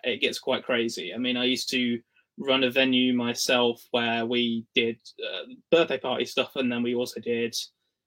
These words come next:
uh, music venue stuff. And once it got past that part, we, we would always do, like,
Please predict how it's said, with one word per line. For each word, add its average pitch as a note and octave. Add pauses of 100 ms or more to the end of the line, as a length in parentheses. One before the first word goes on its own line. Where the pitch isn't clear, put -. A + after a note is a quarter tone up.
(360)
uh, A2+
music B2+
venue A#2
stuff. - (160)
And B2 (160)
once D#3
it D#3+
got D#3+
past E3+
that D#3
part, B2
we, C3+ (100)
we C#3
would C3+
always D3
do, D3
like, C3+